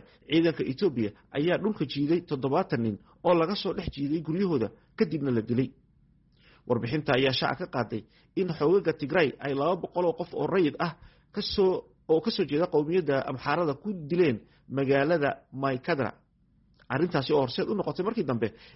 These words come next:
in dadka Amxaaradu ay argoosi u dilaan dadka Tigrayga ah. Warbixinta ayaa sidoo kale ku eedeysay dowladda Eritrea inay ku qasabtay qaxootigii ka soo qaxay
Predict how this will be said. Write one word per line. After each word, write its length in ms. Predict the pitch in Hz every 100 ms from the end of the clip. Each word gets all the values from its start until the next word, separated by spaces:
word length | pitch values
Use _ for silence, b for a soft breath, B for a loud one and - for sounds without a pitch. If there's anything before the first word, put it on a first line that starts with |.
| -
in 180 | 220 214
dadka 240 | 233 147
Amxaaradu 460 | 131 135 143 185 160 143
ay 80 |
argoosi 480 | 135 143 135 175 -
u 80 | 190
dilaan 300 | 160 165 127 123
dadka 200 | - 127
Tigrayga 360 | 131 131 143 113
ah. 80 | 98 - _ _ _ _ b b b
Warbixinta 400 | 123 135 226 165
ayaa 160 | 165 175
sidoo 220 | 196 165
kale 140 | 165 185
ku 140 | 208
eedeysay 300 | 165 147 156 156
dowladda 360 | 151 180 165 139
Eritrea 480 | 139 - 175 110 - b b _
inay 200 | 185 180
ku 120 | - 214
qasabtay 420 | 147 117 - 107 _ b b
qaxootigii 680 | 139 147 151 220 180 185 -
ka 120 | 202
soo 200 | - 185
qaxay 300 | - 139 175